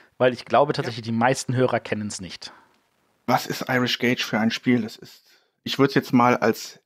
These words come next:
Speaker 2: eighteen X X Lite bezeichnen. Höre ich da Widerspruch? Weil ich sa-, ich selbst hab noch kein
Speaker 1: Nein.
Speaker 2: eighteen X X gespielt, aber das war,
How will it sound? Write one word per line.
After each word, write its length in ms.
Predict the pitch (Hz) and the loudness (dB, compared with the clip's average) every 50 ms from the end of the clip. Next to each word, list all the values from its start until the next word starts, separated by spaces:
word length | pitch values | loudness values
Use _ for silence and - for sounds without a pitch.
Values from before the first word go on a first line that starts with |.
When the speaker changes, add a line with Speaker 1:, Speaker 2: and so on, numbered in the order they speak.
| - | 0
Speaker 2:
eighteen 380 | 117 127 131 - - 143 127 120 | 0 0 2 2 4 4 4 6
X 280 | - 120 120 - - - | 4 2 -2 -4 -6 -4
X 340 | - 120 - - - - - _ _ - | -6 -4 -6 -8 -16 -16 -20 _ _ -4
Lite 440 | 123 139 107 107 113 - - - - _ _ _ _ _ _ | 0 2 2 2 2 -2 -6 -16 -16 _ _ _ _ _ _
bezeichnen. 640 | - 120 - - 104 92 90 - - - - - - _ _ _ _ _ _ _ _ _ _ _ _ _ _ _ _ _ _ _ _ _ _ _ _ _ _ _ _ _ _ _ _ _ _ _ _ _ _ _ _ - | -8 -8 -4 -2 -4 -4 -4 -8 -10 -12 -12 -14 -14 _ _ _ _ _ _ _ _ _ _ _ _ _ _ _ _ _ _ _ _ _ _ _ _ _ _ _ _ _ _ _ _ _ _ _ _ _ _ _ _ 2
Höre 160 | 123 123 123 | 2 4 4
ich 100 | 135 - | 2 2
da 160 | - 123 117 | 2 2 2
Widerspruch? 600 | 127 123 135 120 - - - - 90 - - - | 4 2 2 0 0 -2 -4 -4 -4 -4 -6 -8
Weil 120 | 95 107 | -6 -6
ich 180 | 107 113 - - | -6 -6 -8 -6
sa-, 180 | - - - - | -6 -6 -6 -2
ich 140 | - 135 - | -4 -4 0
selbst 280 | - 127 135 131 - - | 2 2 2 2 0 -4
hab 140 | - - - | -2 0 0
noch 140 | 120 117 | -2 -2
kein 280 | - - 123 123 123 107 | -2 -2 0 2 2 2
Speaker 1:
Nein. 80 | 104 127 | 0 -2
Speaker 2:
eighteen 240 | 120 - 127 117 | 0 2 2 2
X 200 | - - - - - | 2 0 -8 -10 -8
X 220 | - 123 - - - | -8 -8 -8 -12 -14
gespielt, 580 | - - - - 139 147 185 202 202 202 - | -10 -10 -8 -4 0 4 4 4 2 0 -2
aber 180 | - 127 131 127 | -2 0 0 0
das 240 | 127 117 - - - | -2 -2 -4 0 2
war, 260 | 117 120 127 120 | 4 4 4 2